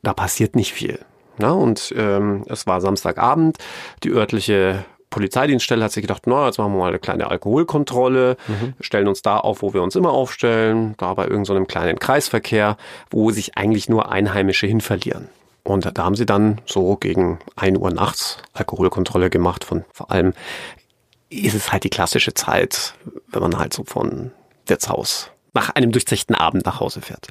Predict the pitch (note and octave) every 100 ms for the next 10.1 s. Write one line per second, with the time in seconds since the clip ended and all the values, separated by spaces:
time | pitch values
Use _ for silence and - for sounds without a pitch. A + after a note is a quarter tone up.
0 | - D3 _ - - - - - - -
1 | - - - F#3 G3+ - - _ _ _
2 | _ - A#2+ F#3 - C3 - - B2 C#3
3 | C#3+ - - A2 G#2+ - - G#2 - A2
4 | A2 A2 - - - A2 - A2+ A2 A2+
5 | - - G2 F#2+ - G#2 - C3+ D3+ A2+
6 | - - - - - _ - G2 F#2+ A2
7 | A2+ G#2 G2 - F2+ A#2+ C#3 A#2 G2 G2
8 | B2+ - - - G#2 G#2 - A2 A2+ G#2+
9 | G#2 - - - C3 - G#2 A2 A#2 A#2